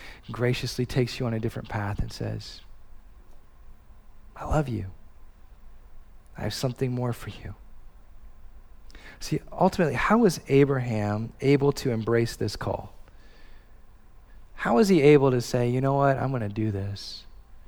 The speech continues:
Well, Galatians three eight in the New Testament gives us some insight into it. It says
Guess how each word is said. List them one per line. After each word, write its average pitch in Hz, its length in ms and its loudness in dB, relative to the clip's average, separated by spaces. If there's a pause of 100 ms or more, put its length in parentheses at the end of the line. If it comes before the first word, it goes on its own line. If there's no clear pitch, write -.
(1040)
Well, 131 60 -6
Galatians 131 500 6
three 135 280 4
eight 127 360 4 (840)
in 120 100 -4
the 113 80 0
New 135 180 4
Testament 120 640 -2
gives 127 220 2
us 135 120 2
some 123 280 -2
insight 135 520 2
into 110 300 -6
it. 110 80 -2
It 113 120 -8
says 123 360 2